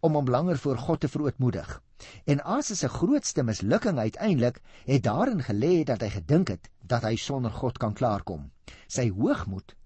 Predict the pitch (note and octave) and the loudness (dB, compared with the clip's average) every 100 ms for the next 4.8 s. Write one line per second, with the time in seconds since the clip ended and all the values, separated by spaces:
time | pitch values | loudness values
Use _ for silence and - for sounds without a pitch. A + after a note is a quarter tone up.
0 | - A2 B2+ B2 - - F3 F#3+ - C3 | -10 -4 0 0 -2 2 4 4 0 -4
1 | - G#2+ A2+ D2 G#2 C3 C3 B2+ G#2+ F2+ | -4 -4 -4 -2 -2 0 0 -2 -2 -4
2 | F#2+ F2+ G2 A2 A2 G2+ E2 B1+ - _ | -4 -4 -4 -4 -2 -2 -2 -8 -18 _
3 | - - - - - C#3 D#3 A#3 C4+ F3 | -20 -20 -20 -14 -2 0 4 4 6 4
4 | - B2 A2+ - F#3+ A#2 F#2+ | 2 2 0 -2 0 0 -2